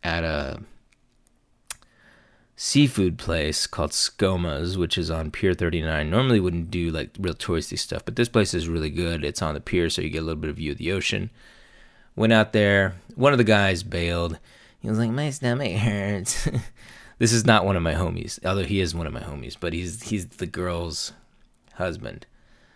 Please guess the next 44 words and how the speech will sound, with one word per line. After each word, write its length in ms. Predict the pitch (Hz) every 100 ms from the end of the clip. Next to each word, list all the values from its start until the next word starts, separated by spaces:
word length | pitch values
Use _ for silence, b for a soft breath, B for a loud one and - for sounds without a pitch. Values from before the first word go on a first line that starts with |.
| b b -
Um, 360 | 82 78 78 -
and 100 | 104
he 60 |
was 100 | 92
like, 120 | 92
"Yeah, 120 | 113 120
my 100 | 113
stomach 340 | - 107 87
hurts, 200 | 92 90
guys. 300 | 90 87 85
I'm 100 | 90
gonna 160 | 117 78
stay 200 | - 76
home." 340 | 80 82 76 -
<laughs> 60 | -
We're 80 |
like, 180 | 117 -
"What 180 | - -
the 160 | - -
fuck?" 600 | - - 339 160 - - B B B B B B B B B B _ _
Anyway, 520 | - 98 82 71 64 - - -
I'm 160 | 117 131
not 180 | 131
gonna 180 | 117 104
peer 220 | - 95
pressure 680 | 85 87 82 - 85 82 80
anybody 720 | - 85 78 76 76 73 73
into 640 | 58 76 - 80 71 69 64 -
having 280 | 90 78
a 60 | 76
good 240 | 78 73
time. 460 | - 95 78 78 78 - _ b b b -
That's 240 | 87 80
their 160 | 80 73
problem 360 | 87 76 78
if 140 | 76 -
they 120 | 76
wanna 260 | 73 76
just 200 | 73 73
sit 140 | - 69
in 60 |
a 60 | 65
hotel 340 | 82 - -
room. 260 | 80 80 78